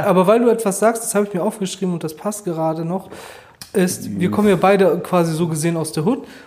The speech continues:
Nicht nur so gesehen, wir kommen aus der Hood und ich arbeite hier in einem, in meinem Therapeutenzimmer und mir sitzen Leute gegenüber, einzeln so. Was ich aber selber bei mir spüre,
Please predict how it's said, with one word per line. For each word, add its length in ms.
Nicht 160
nur 80
so 100
gesehen, 280
wir 100
kommen 200
aus 180
der 140
Hood 280
und 160
ich 200
arbeite 320
hier 100
in 120
einem, 260
in 140
meinem 240
Therapeutenzimmer 840
und 280
mir 120
sitzen 280
Leute 240
gegenüber, 440
einzeln 420
so. 240
Was 200
ich 140
aber 160
selber 260
bei 160
mir 140
spüre, 760